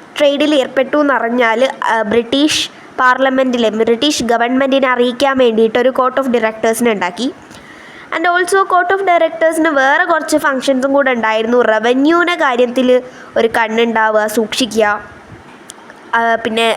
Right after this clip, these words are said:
ബ്രിട്ടീഷ് പൗരന്മാരെ നോക്കുക, മിലിറ്ററി അഫയേഴ്സൊക്കെ ഒന്ന് കൈകാര്യം ചെയ്യുക,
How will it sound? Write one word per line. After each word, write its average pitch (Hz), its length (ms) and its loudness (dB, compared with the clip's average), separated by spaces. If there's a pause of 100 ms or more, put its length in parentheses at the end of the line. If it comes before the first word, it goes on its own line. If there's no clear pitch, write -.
ബ്രിട്ടീഷ് 233 400 -2
പൗരന്മാരെ 269 680 2 (400)
നോക്കുക, 220 480 0 (120)
മിലിറ്ററി 262 440 -2
അഫയേഴ്സൊക്കെ 233 460 0
ഒന്ന് 226 160 -4
കൈകാര്യം 220 420 -2
ചെയ്യുക, 220 280 -2